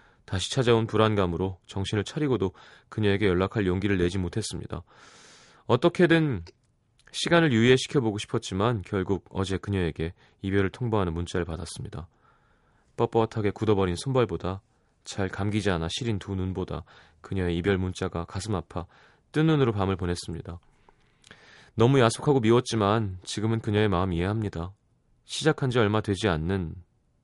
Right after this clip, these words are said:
여린 감정에 저의 병은 아마 너무 크게 다가왔을 거란 생각이 들어요. 마지막 문자에서 그녀가 저에게 미안하다고 했습니다.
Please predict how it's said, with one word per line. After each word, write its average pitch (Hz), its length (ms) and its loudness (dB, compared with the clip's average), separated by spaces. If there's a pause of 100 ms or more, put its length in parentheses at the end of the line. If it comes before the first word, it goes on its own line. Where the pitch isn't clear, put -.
(380)
여린 110 280 4
감정에 87 540 -2
저의 95 260 -4
병은 90 280 -2
아마 82 260 -4 (320)
너무 104 240 2
크게 131 240 0
다가왔을 90 500 -2
거란 76 220 -8
생각이 95 320 -6
들어요. 78 380 -6 (1160)
마지막 135 360 6
문자에서 139 500 4
그녀가 101 580 0
저에게 101 300 -2
미안하다고 107 560 2
했습니다. 87 540 -4